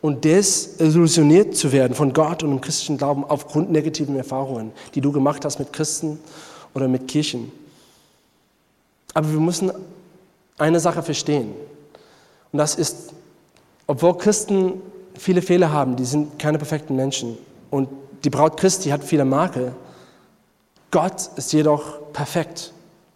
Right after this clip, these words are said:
Und Gott ist makellos und Gott ist immer noch gut. Und Gott und Jesus, Jesus wird dich nie enttäuschen. Jesus wird dich nie verletzen, weil Jesus gut ist.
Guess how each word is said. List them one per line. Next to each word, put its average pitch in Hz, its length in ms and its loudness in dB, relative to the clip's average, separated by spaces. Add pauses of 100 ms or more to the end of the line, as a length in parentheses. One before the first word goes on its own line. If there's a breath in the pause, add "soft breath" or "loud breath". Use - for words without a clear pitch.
(260)
Und 139 160 -10
Gott 170 340 -4
ist - 400 -6
makellos 143 640 0
und 127 100 -8
Gott 156 320 -4 (340 loud breath)
ist - 180 -4
immer 175 140 6
noch 175 220 2
gut. 151 440 -2 (680 loud breath)
Und 147 200 -2
Gott 190 520 4 (540)
und 147 120 0
Jesus, 160 640 4 (640)
Jesus 160 380 2
wird 170 160 2
dich 165 200 2
nie 175 400 4
enttäuschen. 160 600 0 (1300 soft breath)
Jesus 156 600 0
wird 147 200 -2
dich 160 180 0
nie 160 220 6
verletzen, 156 600 0 (1200 soft breath)
weil 143 120 0
Jesus 156 340 4
gut 165 220 2
ist. - 420 -8